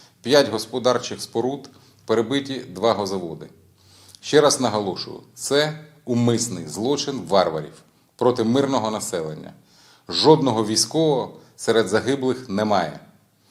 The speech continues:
У Криворізькому районі зі ствольної артилерії орки вдень обстріляли прикордонні території Апостолівської громади. Без втрат. Щодо ситуації в самому Кривому Розі,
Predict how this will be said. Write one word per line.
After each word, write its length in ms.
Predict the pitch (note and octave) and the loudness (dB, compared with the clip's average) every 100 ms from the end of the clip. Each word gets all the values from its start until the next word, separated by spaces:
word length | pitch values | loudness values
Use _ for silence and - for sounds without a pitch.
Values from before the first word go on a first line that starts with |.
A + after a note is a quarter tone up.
| _ _ - | _ _ -16
У 100 | A2+ | -2
Криворізькому 640 | B2 C3 D3+ D#3 C3+ A#2+ | 2 4 4 2 0 0
районі 540 | A#2+ C3+ E3+ E3 A#2 - - - | 0 2 0 -2 -6 -10 -20 -8
зі 120 | G#2 | -4
ствольної 480 | A2+ C3 C3+ B2 A#2 | -4 0 0 0 -2
артилерії 600 | A#2 C3+ D3 D#3+ D3 B2+ | -2 -2 0 2 0 -2
орки 420 | B2+ C#3 A#2 B2+ | 0 0 0 -4
вдень 360 | G2 G2 B2+ A2+ G#2+ | -4 -2 -2 -2 -8
обстріляли 600 | A2+ B2+ B2+ D3+ D3+ C3+ | -6 -6 0 2 2 0
прикордонні 640 | B2 A2 A#2 A#2 B2 A2 | -4 -4 -2 0 -2 -2
території 720 | A2 A2 B2 D3 C#3 C3+ C3+ - - - | -2 -2 -2 -4 -4 -6 -12 -20 -20 -16
Апостолівської 800 | - G3 B2+ B2+ B2+ A2 - G#2 | -8 -4 -2 -2 0 -2 0 -2
громади. 500 | F2+ F#2+ F2+ D#2 D2+ - - | -2 -2 -4 -6 -10 -18 -16
Без 320 | F2 C3 - | 0 2 2
втрат. 300 | - F2 D2 - - _ _ _ _ _ _ _ _ | -2 -4 -6 -8 -20 _ _ _ _ _ _ _ _
Щодо 280 | - D#3+ D#3+ | -2 2 4
ситуації 540 | D#3 D3 D#3+ D#3 D3+ | 2 4 4 4 2
в 40 | C3 | -2
самому 360 | C3 C3 C3+ | -2 0 -2
Кривому 360 | A2+ A2+ A2+ G#2+ | -2 -2 0 -2
Розі, 300 | F2+ D#2 D#2 | -4 -6 -12